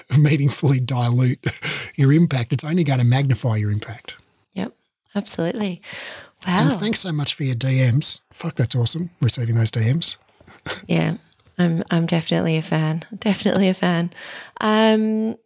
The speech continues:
Speaker 2: so, okay, Raph, well, what are we gonna talk about today?
Speaker 1: Well, you know what, Chloe? I, before we go any further, I'd like to, I'd like to do some gratefuls.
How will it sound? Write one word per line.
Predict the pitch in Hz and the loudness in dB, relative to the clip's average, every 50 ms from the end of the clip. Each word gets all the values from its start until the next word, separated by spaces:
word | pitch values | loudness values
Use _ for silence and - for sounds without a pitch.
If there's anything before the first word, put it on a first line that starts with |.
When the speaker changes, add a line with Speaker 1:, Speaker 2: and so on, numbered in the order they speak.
| _ _ _ _ - | _ _ _ _ -8
Speaker 2:
so, | - - - 320 311 320 285 214 214 - - 320 | -6 -2 0 2 2 2 2 2 2 2 0 -2
okay, | 320 - 339 330 | -2 -2 0 0
Raph, | 294 254 233 247 - - | 2 2 2 0 0 0
well, | 302 294 | -2 0
what | 302 320 | 2 2
are | 320 | 2
we | 330 311 | 2 0
gonna | 320 302 | 0 -2
talk | 285 294 294 | -2 -2 -2
about | 302 294 285 - | -2 -2 -4 -4
today? | - 262 262 277 294 240 - - _ - | -6 -6 -4 -4 -6 -8 -10 -12 _ -2
Speaker 1:
Well, | 196 214 277 - | -2 -2 -2 0
you | - 294 311 | -2 0 0
know | - 294 214 | 2 4 4
what, | 160 156 - - | 4 2 2 0
Chloe? | - 165 170 339 370 349 - _ _ _ _ _ _ - - | -2 -2 0 0 -2 -6 -12 _ _ _ _ _ _ -4 -4
I, | 208 - | -2 -2
before | 196 180 220 - - 302 | 0 -2 -2 -2 -2 -4
we | 311 254 | -2 -2
go | 208 226 202 180 | 0 2 4 4
any | 160 156 | 4 2
further, | - - 160 160 170 151 135 - - - | 2 2 2 2 4 4 2 -2 -4 -2
I'd | - 170 196 | -2 0 0
like | 220 208 - | 0 -2 -2
to, | - 175 143 - - - 185 | -6 -8 -8 -8 -4 -2 0
I'd | 190 - | 2 2
like | 208 - - | 0 0 0
to | - 175 | -2 -4
do | 143 143 143 135 | 0 2 2 2
some | - - 123 127 | 2 0 -2 -4
gratefuls. | 131 131 143 - - 123 113 - - - - | -4 -4 -4 -4 -4 -6 -6 -6 -6 -8 -8